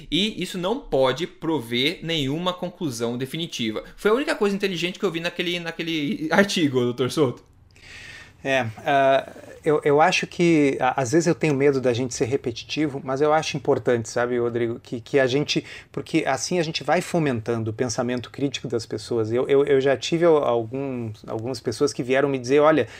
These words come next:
Speaker 2: de tanto ouvir vocês falarem isso, eu agora, eu, eu já vou direto ver quando eu vejo uma notícia, mas esse artigo é observacional ou ele é um ensaio
Speaker 1: É.
Speaker 2: clínico randomizado?"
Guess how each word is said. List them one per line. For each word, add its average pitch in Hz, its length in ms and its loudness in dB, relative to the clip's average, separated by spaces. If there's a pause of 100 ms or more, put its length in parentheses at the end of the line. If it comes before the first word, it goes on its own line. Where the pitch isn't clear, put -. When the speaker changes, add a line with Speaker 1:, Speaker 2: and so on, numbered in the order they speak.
Speaker 2:
de 120 140 -8
tanto 220 340 2
ouvir 156 240 4
vocês 151 300 0
falarem 117 540 2
isso, 151 260 -4 (340)
eu 139 140 4
agora, 135 400 4 (140)
eu, 160 160 0
eu 160 120 2
já 147 200 2
vou 135 180 0
direto 170 560 2
ver 147 220 0
quando 143 180 -4
eu 131 80 2
vejo 131 220 2
uma 135 100 -2
notícia, 131 420 -4
mas 117 140 -2
esse 120 160 -2
artigo 131 320 0
é - 20 6
observacional 131 840 0
ou 214 140 8
ele 185 120 2
é 170 60 4
um 160 60 2
ensaio 135 320 2
Speaker 1:
É. 113 140 6
Speaker 2:
clínico 123 260 -2
randomizado?" 113 600 -2